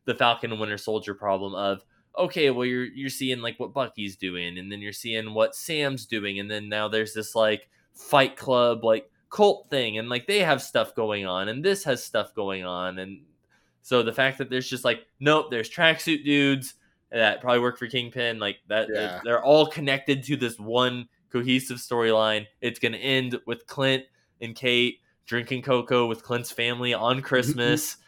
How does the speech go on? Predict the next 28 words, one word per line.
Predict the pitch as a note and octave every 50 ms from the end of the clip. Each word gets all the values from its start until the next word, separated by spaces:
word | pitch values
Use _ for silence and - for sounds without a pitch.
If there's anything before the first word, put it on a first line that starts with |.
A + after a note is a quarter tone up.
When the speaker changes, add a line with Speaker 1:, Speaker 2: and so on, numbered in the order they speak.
| _ _ -
Speaker 1:
Like, | G2 G2 F#2+ -
she's | - - - A#2 A#2 A2+
gonna | B2 B2+ B2+ C3
get | B2+ C3 B2+ A#2+
him | A#2 A#2 A2+
there. | A#2 A2+ A2+ A2+ A2+ A2+ A2 - - - _ - - _ _ _ _ _ _ _ _ _ _ _ _ _ _ _ - - _ _ _
Speaker 2:
And, | D3 D3 D3 C#3+ C3+ C3 B2+ B2 - _ _ _ _ _ _ _ _ _ _ _ _ _ _ _ _ _ _ _ -
and | E3+ E3+ E3
I'm, | F#3 G3+ G#3 -
I'm | - E3+ E3+ E3 D#3+ C#3+
convinced | - F3 E3 D#3 D3+ E3 E3+ D#3+ - - D#3
now | D3 C#3 C3+ B2+
that | B2 A#2+ A#2 A#2 A2+ - _ _ _ _ _ _ _ _ _ _ _ _ _ _ _ _ _ _ _ _ _ _ _ _ _ _ _ -
Kingpin | - D#3 D3 C#3+ B2 C#3+ C3+ C3 B2+
doesn't | B2+ B2+ A#2+ - B2 A2+ -
show | - A#2 A2+ A2+ A2+
up | G#2+ G#2+ - A2+
in | G#2
this | G#2+ G#2+ G#2
show. | - - G#2 G2+ G#2 G2+ G2+ G2 - _ _ _ _ _ _ _ _ _ _ _ _ _ _ _ _ _ _ _ _ -
You | B2 B2+
know, | A#2+ A2+ A2 A2
like, | A2 A#2 A#2+
they've, | - D3 C#3+ C#3+ C#3 C#3+ - -
they've, | D3 D3 D3 C#3 C#3 C#3+ - - E3 D#3+ D#3+ E3 - -
they've | D3+ D#3+ D#3+ D3+ C#3+ D3
teased | - - F3 E3 E3+ F3 D#3+ - F#3+
a, | F3+ F3